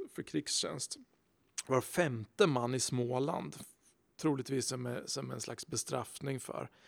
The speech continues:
det nyligen krossade upproret där. Och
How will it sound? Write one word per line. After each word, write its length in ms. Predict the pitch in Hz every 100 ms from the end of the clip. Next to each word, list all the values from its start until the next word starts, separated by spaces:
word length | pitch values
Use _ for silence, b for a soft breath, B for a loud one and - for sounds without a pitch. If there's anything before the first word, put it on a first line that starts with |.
| B B B B -
det 100 | 120
nyligen 440 | 120 117 - 113
krossade 420 | 131 117 - -
upproret 640 | 139 - - 127 180 156
där. 220 | - 104 - _ _ _ _ _ _ _ B B B B B _
Och 300 | 160 151 -